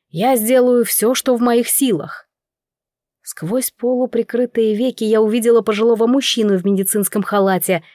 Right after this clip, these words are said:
Черты его лица расплывались перед глазами, и я никак не могла сфокусироваться. Я почувствовала, как он поднял мою руку и приложил что-то к запястью.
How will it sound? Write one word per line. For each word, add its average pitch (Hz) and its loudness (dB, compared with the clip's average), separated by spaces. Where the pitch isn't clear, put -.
Черты 196 -6
его 214 0
лица 208 -2
расплывались 175 -2
перед 156 -6
глазами, 202 -2
и 175 -12
я 196 -6
никак 254 -6
не 269 2
могла 262 0
сфокусироваться. 196 -2
Я 214 -8
почувствовала, 196 -2
как 185 -4
он 233 0
поднял 226 0
мою 214 2
руку 269 0
и 202 -6
приложил 247 0
что-то 262 -4
к 254 -2
запястью. 180 -2